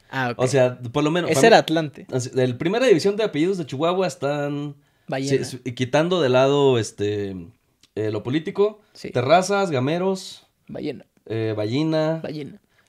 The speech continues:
Speaker 2: eh, ¿qué otros? Eh, Mares, eh, Fuentes, eh... ¿qué pedo?
Speaker 1: Fue esto.
Speaker 2: Ah.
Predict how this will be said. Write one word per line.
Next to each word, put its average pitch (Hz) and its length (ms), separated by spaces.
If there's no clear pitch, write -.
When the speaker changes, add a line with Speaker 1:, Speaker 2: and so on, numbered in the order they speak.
Speaker 2:
eh, 107 840
¿qué - 80
otros? 147 260
Eh, 104 500
Mares, 139 720
eh, 107 360
Fuentes, 131 800
eh... 98 500
¿qué - 80
pedo? 101 240
Speaker 1:
Fue 151 200
esto. - 200
Speaker 2:
Ah. 101 160